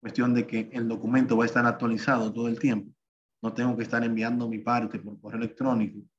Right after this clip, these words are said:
y cada quien su parte por correo electrónico y una persona entonces uniendo ese contenido, sino que aquí automáticamente va a aparecer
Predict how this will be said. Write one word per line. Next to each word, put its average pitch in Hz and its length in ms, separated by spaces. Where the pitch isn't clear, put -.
y - 100
cada 110 260
quien 117 160
su 104 160
parte 110 260
por 104 180
correo 104 200
electrónico 110 560
y 107 100
una 113 220
persona 117 320
entonces 113 360
uniendo 107 540
ese - 160
contenido, 117 520
sino 135 340
que 131 100
aquí 117 200
automáticamente 120 800
va 113 80
a - 20
aparecer 113 540